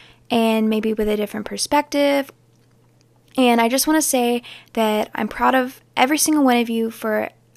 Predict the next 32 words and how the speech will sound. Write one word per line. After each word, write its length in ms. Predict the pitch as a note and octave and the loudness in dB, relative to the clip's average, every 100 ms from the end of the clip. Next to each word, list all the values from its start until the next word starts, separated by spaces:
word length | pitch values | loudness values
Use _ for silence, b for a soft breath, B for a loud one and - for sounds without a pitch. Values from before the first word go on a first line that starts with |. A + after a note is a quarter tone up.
| - | 4
all 180 | A#3 C4 | 4 6
the 160 | D4 | 2
failures 600 | C4+ A3+ A3 B3 D4+ C#4+ | 0 0 0 2 0 0
you 100 | A#3+ | 0
might 200 | A#3 A3+ | 0 0
have 160 | A3 A3+ | -2 -4
had 260 | A3 G#3 A#3+ | -2 0 4
in 100 | C4 | 4
your 140 | C#4 | 4
life, 380 | C#4+ D4+ D#4 - A#3+ | 4 4 2 -2 0
and 120 | A#3 | 4
that 200 | A3+ A3+ B B B B _ _ _ | 2 0 B B B B _ _ _
you're, 720 | A#3 A#3+ B3 A#3+ A3+ A#3 - - _ | 2 6 8 6 6 2 -2 -10 _
you've 500 | - A#3 A#3+ A3 - - - | -2 0 0 -2 -8 2 6
overcame 600 | A3+ A3 - - G#3+ G#3+ | 6 4 -4 -4 -4 -4
them. 320 | A3 A3+ B3+ _ - | -4 -6 -8 _ -2
And 440 | G#3+ G#3 G#3 G#3 b b b b - | 0 0 -2 -4 b b b b 2
look 240 | A#3+ - | 4 6
at 100 | - | 4
where 100 | - | 2
you 200 | C#4 C4+ | 2 2
are 140 | - A#3+ | 2 2
now. 300 | - - - | -2 -6 -12
You've 360 | B3+ A3+ G#3+ G#3+ | -4 0 0 2
gotten 320 | A3+ A3+ C4+ | 6 6 6
past 320 | - A#3 A3 | 2 0 0
those 160 | A3 G#3 | -2 -4
failures, 640 | - G3+ G3+ G3 G3 - b b b - | -2 -4 -2 -4 -6 -10 b b b -6
and 520 | G#3 G3+ G3+ G3 G3+ b b b - | -4 -2 -2 -4 -6 b b b -8
you 480 | G#3 G#3 G3+ G3+ - | -2 0 2 0 -2
are 460 | G#3 G3 G3 G3 G#3+ - - | -6 -6 -6 -8 -10 -14 -12
so 480 | - A#3 A#3 B3 | -6 2 4 4